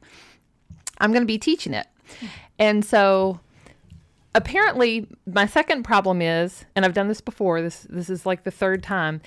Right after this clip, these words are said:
where I read a book and I mark it as having read it on Goodreads, and then I forget that I've read the book. And so then I pick up the book to read it again, and then I remember, "Oh, I've read this before."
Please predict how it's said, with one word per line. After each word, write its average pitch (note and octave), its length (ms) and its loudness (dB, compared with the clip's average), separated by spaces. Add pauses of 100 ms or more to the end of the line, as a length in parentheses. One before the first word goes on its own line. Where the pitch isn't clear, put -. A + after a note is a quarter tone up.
(200)
where G#3 240 6
I G3+ 100 4
read A3+ 340 0
a D#4+ 60 2
book F#3+ 460 2 (720)
and F#3+ 120 0
I F#3 60 6
mark F3+ 340 4
it A#3 160 -2
as G3 140 -2
having G3+ 320 0
read F#3 180 4
it G3 120 0
on G3+ 120 0
Goodreads, E3+ 580 -2 (520)
and F3 500 0 (380)
then F#3 180 2
I F3 120 2
forget E3+ 720 2 (240)
that E3+ 120 2
I've C#3+ 180 0
read D3 220 2
the D#3 100 -4
book. C#3 460 2 (480)
And G3 180 2
so G3+ 120 2
then F#3+ 160 2
I F#3+ 80 4
pick B3+ 220 -2
up G#3 120 -2
the F#3+ 60 -6
book F#3+ 220 -2
to F#3 100 -4
read F3 180 -4
it D#3 100 -6
again, G3 580 0 (760)
and G3 180 4
then F#3+ 80 4
I F3+ 80 4
remember, E3+ 640 2
"Oh, G3+ 360 0 (180)
I've F3+ 160 -2
read E3 180 0
this D#3 140 -8
before." - 460 -10